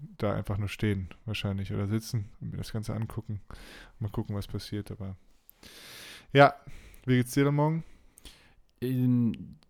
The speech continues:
Speaker 2: ja, ich glaub auch nicht, dass ich jetzt ein aktiver Tränenmensch bin, aber, aber ich, vielleicht gibt's ja mal so kurz Gänsehaut oder sowas,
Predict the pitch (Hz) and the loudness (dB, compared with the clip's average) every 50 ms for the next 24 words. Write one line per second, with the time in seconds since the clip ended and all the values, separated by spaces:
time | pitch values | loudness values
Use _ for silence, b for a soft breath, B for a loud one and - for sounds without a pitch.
0 | _ _ _ - - 107 95 90 104 - - 113 104 90 113 113 98 - 120 101 | _ _ _ -4 -2 0 0 0 -2 -2 -2 0 0 2 0 0 0 -2 -2 -4
1 | 107 107 - 113 107 - - - - - _ - - 117 107 - - 107 - - | -4 -4 -4 -6 -6 -6 -10 -12 -14 -18 _ -10 -8 -6 -6 -4 -6 -8 -8 -6
2 | - 120 113 107 107 107 101 101 101 - - - - _ _ - - - 127 120 | -4 -2 0 2 2 2 0 -2 -4 -10 -18 -20 -20 _ _ -8 -6 -2 -2 0
3 | 117 113 113 113 110 110 110 110 107 107 117 110 110 110 - - 117 113 143 147 | 0 0 0 0 0 0 0 -2 -2 -2 -2 -2 -2 -2 -2 -2 2 4 4 4
4 | 151 160 - - 156 143 139 139 139 - - - B B B B B B B B | 4 4 4 6 8 8 8 8 6 0 -4 -10 B B B B B B B B
5 | B B B B - - 127 113 - - - - 135 127 123 120 123 - - 123 | B B B B -4 -2 0 0 0 0 0 2 4 4 4 4 4 4 2 2
6 | - - 104 107 110 101 85 85 85 85 - 82 82 - - 90 95 - - | 2 2 2 2 2 2 0 -2 -6 -8 -8 -10 -10 -10 -10 -10 -12 -12 -14